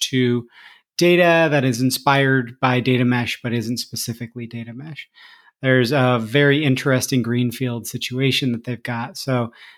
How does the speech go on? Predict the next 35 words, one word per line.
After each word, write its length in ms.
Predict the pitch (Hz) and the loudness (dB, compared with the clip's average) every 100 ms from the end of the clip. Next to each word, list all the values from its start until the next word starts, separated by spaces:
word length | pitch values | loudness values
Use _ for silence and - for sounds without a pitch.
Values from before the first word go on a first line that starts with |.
| _ | _
they're 200 | 143 135 | 0 0
taking 340 | 123 156 131 139 | 2 0 2 4
the 120 | 135 | 4
approach 420 | 131 139 131 127 | 2 2 0 0
of 220 | 135 107 - | -2 -2 -2
getting 340 | 135 127 127 | 0 2 2
domains 560 | 123 120 123 123 117 104 | 0 0 2 2 0 -2
more 200 | 117 117 | -2 -2
in 100 | 113 | -2
the 60 | |
habit 340 | 101 113 113 117 | -4 -4 -6 -8
of 160 | 117 | -8
sharing 480 | - - 127 120 117 | -6 -2 0 0 -2
data 360 | 120 113 110 107 | -2 -4 -6 -8
rather 340 | 110 107 113 | -8 -8 -8
than 200 | 107 107 | -10 -12
trying 360 | - 123 113 110 | -10 -6 -4 -4
to 140 | 117 | -6
enforce 580 | 113 104 - 123 113 - - - _ _ 139 | -10 -12 -8 -6 -4 -6 -8 -20 _ _ 0
a 60 | |
rigid 360 | 143 147 160 - | 2 2 0 0
set 240 | - 151 | 2 4
of 220 | 147 120 | 4 2
rules 480 | 123 143 139 143 123 | 0 2 2 2 2
on 320 | 131 127 123 | 0 2 0
what 240 | 117 151 147 | 0 -4 -2
domains 500 | 143 135 131 131 123 | 0 2 2 2 2
sh-, 360 | - - - | 0 -2 -4
share 560 | - 139 131 123 123 120 | -4 -2 0 0 -2 -4
and 260 | 113 113 110 | -4 -6 -4
how 440 | 127 123 127 117 | -2 0 0 -4
and 120 | 113 | -6
all 220 | 113 113 | -6 -6
of 80 | 107 _ | -10 _
that. 160 | 123 | -14